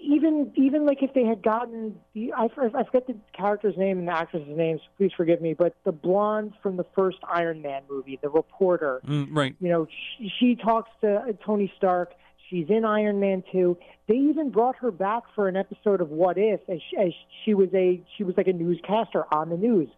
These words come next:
Speaker 1: Like, why not try and get that actress back? They obviously have the deep pockets for it. It's, it's like, that'd be, like, a fun reference. But again, I think they, they're really lacking in those, the, the, the, the quality of the news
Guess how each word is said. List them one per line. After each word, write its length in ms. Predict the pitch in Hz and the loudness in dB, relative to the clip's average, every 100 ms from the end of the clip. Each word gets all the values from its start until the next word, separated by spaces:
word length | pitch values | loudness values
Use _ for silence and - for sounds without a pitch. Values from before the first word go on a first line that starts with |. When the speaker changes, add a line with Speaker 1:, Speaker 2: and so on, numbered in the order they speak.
| - - - | -20 -18 -4
Speaker 1:
Like, 180 | 165 - | -4 -2
why 240 | 143 170 | 0 2
not 260 | 208 226 226 | 2 0 -2
try 240 | - 202 | -2 0
and 120 | 214 | 0
get 160 | 214 208 | 0 0
that 180 | 214 220 | 0 2
actress 320 | 202 - 160 - | -2 -4 -8 -6
back? 240 | 135 127 | -8 -8
They 160 | 143 143 | -6 -2
obviously 460 | 180 185 202 - | 0 0 -2 -2
have 240 | 170 175 160 | 0 0 -4
the 80 | 165 | -2
deep 220 | 190 180 | -2 -2
pockets 460 | - 175 190 180 - - | -2 -2 -2 -4 -8 -6
for 260 | 143 135 | -2 0
it. 140 | 139 165 _ _ _ - | -2 -4 _ _ _ -10
It's, 160 | 175 151 - | -10 -8 -4
it's 220 | 226 214 | -4 2
like, 200 | 180 156 | 2 2
that'd 120 | 165 | -2
be, 120 | 180 190 | 2 2
like, 160 | 180 | 2
a 60 | 175 - | -2 -4
fun 200 | 175 175 | -2 -2
reference. 560 | 170 165 170 - 131 - _ | 0 0 -2 -6 -10 -12 _
But 180 | 156 156 | -8 -6
again, 300 | 180 180 160 | 0 0 0
I 100 | 151 | -2
think 220 | 147 180 | -2 -2
they, 180 | 175 170 | 2 0
they're 200 | 165 170 | 2 2
really 300 | 165 196 185 | 2 2 2
lacking 440 | 160 160 151 165 151 | 0 -2 -4 -10 -10
in 80 | |
those, 220 | 151 147 139 _ _ _ _ _ _ _ | -6 -6 -6 _ _ _ _ _ _ _
the, 160 | 180 190 175 | -2 -2 -2
the, 80 | 175 | -2
the, 200 | 185 202 | 2 2
the 100 | 196 | 2
quality 480 | 185 214 214 208 208 | 0 0 2 0 0
of 140 | 190 | -2
the 180 | 185 180 | 0 -2
news 300 | 165 180 202 | 0 -2 -2